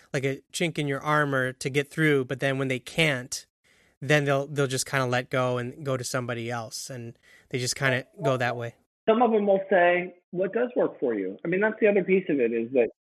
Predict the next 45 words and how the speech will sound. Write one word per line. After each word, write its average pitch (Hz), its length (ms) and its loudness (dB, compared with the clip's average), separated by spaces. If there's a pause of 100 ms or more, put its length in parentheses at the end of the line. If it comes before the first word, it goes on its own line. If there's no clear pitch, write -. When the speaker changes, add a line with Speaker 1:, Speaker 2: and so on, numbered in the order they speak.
(160)
Speaker 2:
there 180 340 6
really 202 300 10
is 196 180 6
a 180 80 8
world 175 420 8
where 170 120 2
you 160 240 4
get 160 240 4
what 170 160 -4
you 170 100 -2
want. 175 360 -4 (340)
There's 147 160 2
a 165 60 4
world 170 360 2
where 165 220 4
no 156 720 6 (280)
is 143 160 -4
a 151 80 6
real 151 360 4
answer, 147 600 -6 (240)
or 151 140 2
where 135 160 4
yes 139 220 2 (100)
is 202 140 8
Speaker 1:
Yes. 262 640 6
Speaker 2:
a - 40 -2
real 104 80 -2
answer. - 80 -6
And 135 200 -4
so 156 360 6
I 156 60 6
really, 165 640 4 (260)
that, 190 220 6
this 185 200 2
is 190 120 0
another 147 360 4
thing, 127 280 -2 (560)
is 147 140 4 (100)
I 160 60 2
really 202 320 6
encourage 160 440 0 (120)
people 151 380 -4
to 135 80 -10
hold 143 420 4
themselves 139 640 4